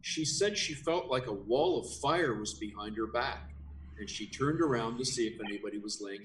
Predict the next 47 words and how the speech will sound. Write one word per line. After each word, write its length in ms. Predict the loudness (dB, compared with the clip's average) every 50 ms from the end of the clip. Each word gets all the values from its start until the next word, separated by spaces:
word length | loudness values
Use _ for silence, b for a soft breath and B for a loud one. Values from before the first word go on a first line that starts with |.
| -12 -12
hands 240 | -12 -10 -10 -10
on 60 | -12 -12
her." 920 | -14 -20 _ _ _ _ _ _ _ _ _ _ _ _ _ _ -10 -10
Now, 60 | -8 -2 0
I 60 | 2
was 220 | 6 6 6 6 4
in 80 | 0
the 100 | 0 0
room 300 | 2 4 4 4 4 2
while 180 | 2 0 0 0
all 160 | 0 0 0
this 180 | -2 -2 -4 -4 -4
was 160 | -4 -4 -2
happening, 320 | -4 -4 -6 -8 -14 -14 -8 -6
but 80 | -4 -4
I 80 | -4 -4 -4
did 100 | -6 -8 -8
not 120 | -12 -12 -12 -10 -6
know 100 | -6 -6
it 60 | -6 -6
was 140 | -8 -8 -8 -8
happening. 160 | -12 -14 -16 _ _ _ _ -20 -20 -20 -20 _ _ _ _ _ -20 _ _ _ _ _ _ _ -8 -4
So 440 | 2 4 6 6 6 6 4 2 -6 -8 0
God 360 | 4 6 6 8 6 6 6 6
was 220 | 4 4 4 2 4
obviously 720 | 4 4 4 4 4 2 2 2 2 2 2 2 2 0
involved 600 | -2 -4 -4 -4 -2 0 2 2 0 0 0 -2
in 160 | -4 -4 -4 -4
this. 440 | -6 -4 -2 -2 -4 -4 -4 -8 -12 _ _ _ -20 -20 -20 -20 _ _ _ _ _ _ _ -20 -14 -2 0
And 140 | 2 4 6
I'll 160 | 6 6 6
be 120 | 4 2
the 100 | 2 2 0
first 340 | 4 4 4 4 4 0 0
one 120 | -2 0 0
to 60 | 0
tell 300 | 0 0 0 0 2 2
you 280 | 0 0 0 0 0
that 180 | -2 -2 -4 -4
Jesus, 560 | -4 -2 0 0 2 0 0 0 0 0 -2 -4
because 540 | -8 -10 -10 -8 -2 2 4 4 4 4
of 120 | 2 0 0
the 80 | 0
shed 420 | 2 2 2 4 4 2 2 2 4
blood 220 | 4 4 4 4
of 120 | 2 -2 -4
Jesus 380 | -6 -4 -4 -4 -4 -6 -6